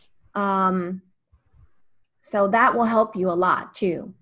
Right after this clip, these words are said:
'cause, uh, anything to do with water, you know, anything that you can think of to do with water. Water is always emotions, it's feelings.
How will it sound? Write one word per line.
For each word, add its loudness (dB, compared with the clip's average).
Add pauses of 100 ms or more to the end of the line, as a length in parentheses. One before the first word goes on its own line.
(160)
'cause, -6
uh, 2
anything 2
to -2
do -2
with 4
water, -4
you -2
know, 0
anything 2
that 4
you 0
can 0
think -2
of 0
to -6
do -2
with -2
water. 0
Water 2
is 0
always 2
emotions, -2
it's -10
feelings. 0